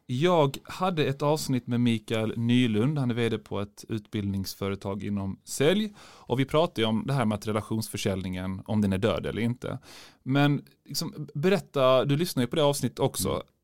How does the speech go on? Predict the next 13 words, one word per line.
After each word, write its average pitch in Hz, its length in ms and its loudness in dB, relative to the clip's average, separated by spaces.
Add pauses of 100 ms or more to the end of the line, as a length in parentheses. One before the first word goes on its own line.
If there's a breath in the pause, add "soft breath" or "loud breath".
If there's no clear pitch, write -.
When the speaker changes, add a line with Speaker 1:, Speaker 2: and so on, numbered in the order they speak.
(340)
Speaker 1:
Vill 160 200 4
du 135 380 4
invända 139 580 4
på 190 120 -4
någonting 170 360 0
vi 139 80 2
pratade 139 460 4
om 120 100 6
där, 123 140 8
eller 110 100 2
kanske 120 240 -2
säga 117 300 4
att 101 180 -2